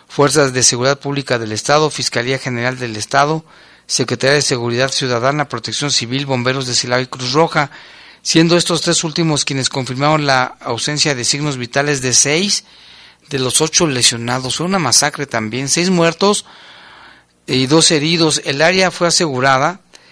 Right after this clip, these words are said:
ya que la Fiscalía inició con las investigaciones a través de agentes de la investigación criminal. Las personas fallecidas allá en Silao, en esta comunidad, fueron identificadas como María, una mujer de setenta años, Elizabeth de treinta y cuatro,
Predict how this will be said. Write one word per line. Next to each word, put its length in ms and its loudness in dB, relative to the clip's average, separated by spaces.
ya 120 0
que 120 0
la 120 2
Fiscalía 480 0
inició 440 2
con 160 -4
las 160 -4
investigaciones 760 -4
a 60 -4
través 300 -4
de 60 -2
agentes 360 -6
de 60 -6
la 80 -4
investigación 640 -4
criminal. 520 -2
Las 160 -2
personas 400 0
fallecidas 720 0
allá 180 -4
en 80 -2
Silao, 460 2
en 80 -2
esta 160 -4
comunidad, 520 -2
fueron 360 4
identificadas 640 -2
como 180 -2
María, 400 0
una 180 -2
mujer 280 -4
de 120 -4
setenta 640 -2
años, 480 -4
Elizabeth 640 0
de 160 -2
treinta 320 -6
y 60 -6
cuatro, 520 0